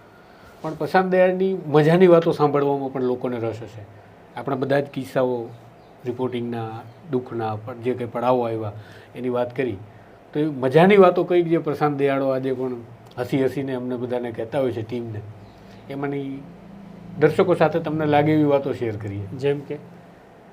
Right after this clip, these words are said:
Speaker 1: ઘણી બધી, કે તમારા બાળપણની અંદર તમે, તમે એક, એક કિસ્સો તો કીધો કે ઉપર ચડી ગયા અને બીજા માળેથી કૂદી ગયા. એ પછી તમે એડલ્ટ થયા, એડલ્ટ થયા પછી ઘણી
Speaker 2: ના, એના
Speaker 1: બધી
Speaker 2: કરતાં મજા આવે એવી વસ્તુ કહું કે મારા દેખાવને કારણે બધાને બહુ ગડબડ થાય છે.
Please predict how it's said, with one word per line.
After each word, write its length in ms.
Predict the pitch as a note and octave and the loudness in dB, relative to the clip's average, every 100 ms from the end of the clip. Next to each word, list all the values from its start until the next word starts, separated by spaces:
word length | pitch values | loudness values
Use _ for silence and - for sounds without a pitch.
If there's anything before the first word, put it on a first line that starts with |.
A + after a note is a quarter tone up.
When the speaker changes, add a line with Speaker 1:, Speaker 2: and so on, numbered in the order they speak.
| - - - | -20 -18 -4
Speaker 1:
ઘણી 200 | F#3 B3+ | -2 2
બધી, 280 | F3 A#2+ | 2 0
કે 100 | A2+ | -4
તમારા 320 | B2 C3+ C3+ C3+ | -4 -2 -2 0
બાળપણની 480 | C3 C3 C3+ C3 | 0 -2 -4 -2
અંદર 240 | B2+ B2+ A#2+ | -2 -2 -4
તમે, 600 | B2+ B2 B2 A#2+ A#2+ B2 - - | -4 -4 -4 -6 -10 -14 -10 -8
તમે 200 | C3 C3+ | -4 -4
એક, 180 | C3+ | -4
એક 140 | D3 C#3+ | -6 -6
કિસ્સો 220 | C3+ D3 | -2 0
તો 100 | C3+ | 0
કીધો 200 | C3+ C#3 | 0 0
કે 100 | B2+ | -2
ઉપર 160 | B2 C3+ | -2 -2
ચડી 300 | C3+ - E3 | -2 2 4
ગયા 120 | C#3+ | 4
અને 120 | D3+ | 4
બીજા 280 | C3+ B2+ C3 | 0 0 0
માળેથી 340 | B2 B2 C3 | -2 -4 -4
કૂદી 260 | C#3 E3 D3 | -4 -2 -2
ગયા. 200 | A2+ A2 - - - - - | -4 -10 -14 -20 -20 -14 -8
એ 80 | C3+ | -2
પછી 240 | C#3 D3 | 0 0
તમે 380 | D3 D3+ D3+ D3+ - | 2 4 2 0 0
એડલ્ટ 360 | D#3+ E3+ F3+ - | 4 6 6 4
થયા, 220 | B2 A2 - - - - - | 0 0 -6 -16 -20 -20 -6
એડલ્ટ 280 | D3 D#3 E3+ | -2 2 6
થયા 160 | D#3 D#3+ | 8 6
પછી 220 | D#3 D3+ | 6 4
ઘણી 160 | D3 F#3 | 4 6
Speaker 2:
ના, 60 | |
એના 100 | F3+ | 6
Speaker 1:
બધી 80 | F3+ | 6
Speaker 2:
કરતાં 260 | F#3 F3+ E3 | 4 4 4
મજા 260 | D#3 E3+ | 6 8
આવે 260 | E3 E3 D#3+ | 8 6 2
એવી 120 | D#3+ | 0
વસ્તુ 360 | D3 C3 - D3 | -2 -4 -6 -2
કહું 260 | C#3 C3 | 0 0
કે 320 | - B2+ B2 | -2 0 0
મારા 240 | C3+ D3+ E3 | 4 6 6
દેખાવને 500 | D3 D3 E3 F3+ F3+ | 4 4 6 6 6
કારણે 300 | E3+ D#3 D3+ | 6 6 4
બધાને 720 | C#3+ C#3+ C#3 C#3 - - C#3 | 4 4 2 0 -8 -8 -2
બહુ 200 | C#3 C#3+ | 0 2
ગડબડ 360 | B2 A#2+ A#2+ A2+ | 2 2 0 0
થાય 240 | A2 G#2 | -6 -10
છે. 160 | - | -12